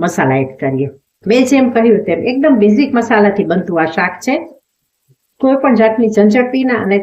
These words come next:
તરત જ બની જાય તેવું. અડધી ચમચી હળદર એમ ઉમેરી દઈએ. સ્વાદ મુજબ મીઠું એડ કરી દઈએ.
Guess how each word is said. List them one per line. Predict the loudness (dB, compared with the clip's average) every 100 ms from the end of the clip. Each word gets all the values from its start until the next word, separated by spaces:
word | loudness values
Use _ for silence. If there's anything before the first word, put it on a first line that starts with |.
| 0
તરત | 0 0
જ | -2 -2
બની | 0 0
જાય | -2 -2
તેવું. | -4 -6 -8 _ _ _ _ _ _ _ _ _ _ _ -6
અડધી | -2 2 2
ચમચી | 2 -2 -2 -2 -4 -4
હળદર | -2 0 0
એમ | 0 -2 -6
ઉમેરી | -4 -4 -2
દઈએ. | -2 -2 -2 -6 _ _ _ _ _ _ _ _ _ _ _ _ _ _ _ _ _ _ _ _ _ _ -4
સ્વાદ | -2 -2 -2
મુજબ | -2 -6 -8 -10
મીઠું | -8 -4 0 0
એડ | -2
કરી | -6 -6 -6
દઈએ. | -8